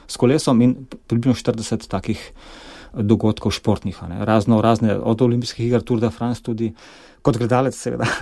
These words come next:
eh, tudi svetovno prvenstvo v nogometu pa v hokeju in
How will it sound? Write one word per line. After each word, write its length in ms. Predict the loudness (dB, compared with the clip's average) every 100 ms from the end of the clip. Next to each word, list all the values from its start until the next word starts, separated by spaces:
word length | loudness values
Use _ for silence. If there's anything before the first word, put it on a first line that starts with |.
| -4
eh, 840 | -6 -20 -18 -20 -10 -2 0 0 0
tudi 220 | 0 0
svetovno 380 | 0 2 4 4
prvenstvo 360 | 4 2 4
v 40 | 4
nogometu 480 | 6 6 4 2 0
pa 160 | 0
v 120 | 0
hokeju 500 | 0 -2 0 0 0 0 -8 -20 _ _ _ _ 0
in 140 | 2